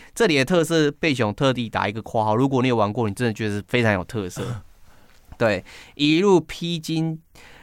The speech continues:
Speaker 1: 披荆斩棘，突破难关，但总会觉得哪里有一点违和感。的确，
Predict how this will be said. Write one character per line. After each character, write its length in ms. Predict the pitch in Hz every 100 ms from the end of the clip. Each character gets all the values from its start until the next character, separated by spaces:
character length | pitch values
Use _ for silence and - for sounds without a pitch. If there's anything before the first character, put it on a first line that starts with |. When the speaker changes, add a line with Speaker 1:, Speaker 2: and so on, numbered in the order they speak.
| - -
Speaker 1:
披 380 | 185 180 180 165
荆 440 | 165 170 175 180
斩 320 | 151 113 107
棘， 280 | 104 113 113
突 260 | - - 160
破 200 | 175 127
难 220 | 110 113
关， 300 | 123 123 131 - - - -
但 220 | 202 156
总 260 | - 160 139
会 120 | 185
觉 140 | 160
得 300 | 156 131 117 123
哪 280 | 117 131
里 180 | 165 156
有 160 | 110 110
一 40 |
点 200 | 127 95
违 140 | 95 104
和 100 | 107
感。 200 | 98 -
的 160 | 107 104
确， 320 | 127 110